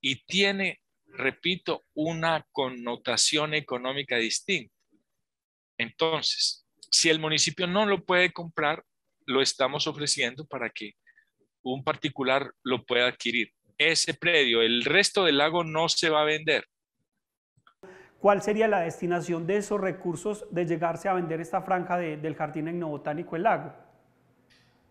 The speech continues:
Speaker 1: No, la idea es ponernos al día con todas las obligaciones financieras,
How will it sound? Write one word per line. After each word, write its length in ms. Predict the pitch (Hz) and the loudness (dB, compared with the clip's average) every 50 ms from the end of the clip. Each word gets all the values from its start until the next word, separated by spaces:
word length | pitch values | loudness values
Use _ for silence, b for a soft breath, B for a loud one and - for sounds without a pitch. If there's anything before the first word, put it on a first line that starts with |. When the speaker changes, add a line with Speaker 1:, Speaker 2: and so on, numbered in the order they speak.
| _ - - - _ - | _ -20 -20 -20 _ -4
Speaker 1:
No, 160 | 135 156 147 | 0 2 4
la 160 | 127 123 123 | 6 6 4
idea 360 | 123 120 135 147 156 165 170 175 | 4 4 4 4 6 6 4 4
es 140 | 180 - | 4 2
ponernos 920 | - - - 151 139 139 139 143 156 170 180 185 170 185 190 190 180 - - | 0 -2 0 0 0 0 0 0 2 2 2 2 2 0 -2 -4 -4 -2 0
al 200 | 160 139 131 127 | 0 0 0 0
día 320 | 127 156 165 170 175 170 _ | 0 2 2 2 2 0 _
con 320 | - 160 151 143 143 131 - _ | -2 -2 -2 0 -2 -6 -6 _
todas 280 | - 180 185 185 185 180 | 0 2 4 4 4 4
las 200 | 180 160 - 147 | 2 2 0 0
obligaciones 720 | 135 127 131 127 123 123 117 - 147 151 160 170 160 - | 0 0 2 2 2 2 2 0 0 0 0 0 0 0
financieras, 1160 | - - 139 127 120 113 113 117 - - - - 160 170 175 170 165 156 - - - - - | 0 0 -2 -2 -2 -2 -2 0 2 2 2 2 2 0 0 0 -4 -6 -8 -10 -12 -12 -14